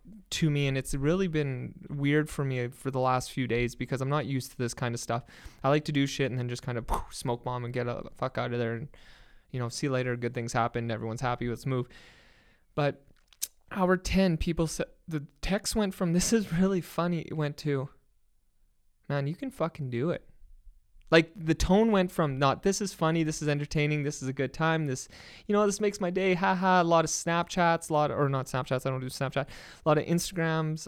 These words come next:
uh, posts and tags of me, like, people, like, my one homie, Adam, uh, who owns, uh, the, uh, optometry clinic in the mall, he, he, he, he wrote a hashtag on it that said,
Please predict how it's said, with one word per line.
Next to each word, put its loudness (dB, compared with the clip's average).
uh, 0
posts 2
and -4
tags -4
of 0
me, 0
like, -2
people, 2
like, 0
my 4
one 6
homie, 4
Adam, 0
uh, -2
who -2
owns, -4
uh, 2
the, -6
uh, -8
optometry -2
clinic -2
in 0
the -2
mall, -2
he, 2
he, -2
he, -4
he -2
wrote 4
a 0
hashtag 0
on 2
it -4
that 0
said, 0